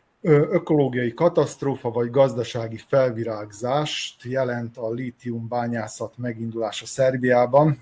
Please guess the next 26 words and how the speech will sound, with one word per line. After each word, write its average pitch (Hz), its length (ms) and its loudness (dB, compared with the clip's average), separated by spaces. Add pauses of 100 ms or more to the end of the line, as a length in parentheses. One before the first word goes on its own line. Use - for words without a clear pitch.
Igazából 117 760 0 (420)
ez 123 220 -4
a 104 260 -2
két 127 400 -2
véglet, 120 600 -2
amely 113 340 -6
között 117 320 -4
vergődik 117 640 -2
az 110 320 -2
ország, 123 600 0
mióta 117 380 -2
egyre 117 360 0 (180)
komolyabb 117 640 0
jelek 117 380 0
mutatnak 113 500 -6
arra, 117 220 0
hogy 110 140 -2
a 104 140 -4 (420)
szerbiai 123 520 2
vezetés 120 540 0
már 113 300 0 (320)
valójában 117 580 2
eldöntötte, 123 880 0
hogy 123 200 2
engedélyezi 110 760 -2
a 110 220 -2